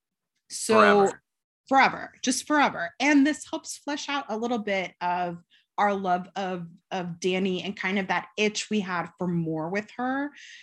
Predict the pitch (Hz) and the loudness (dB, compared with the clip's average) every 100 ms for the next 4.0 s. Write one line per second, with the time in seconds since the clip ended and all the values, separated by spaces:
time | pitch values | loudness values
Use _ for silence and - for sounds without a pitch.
0 | _ 196 180 190 185 160 175 175 160 220 | _ -2 0 0 0 -2 -4 -2 0 0
1 | - 254 220 262 233 214 - _ _ - | -2 -6 -2 -2 -2 -6 -16 _ _ -4
2 | 202 330 262 233 240 254 247 254 262 262 | 2 2 4 2 4 2 2 0 -2 -4
3 | 277 277 285 277 294 285 151 - - _ | -4 -4 -6 -2 -2 -2 -8 -14 -20 _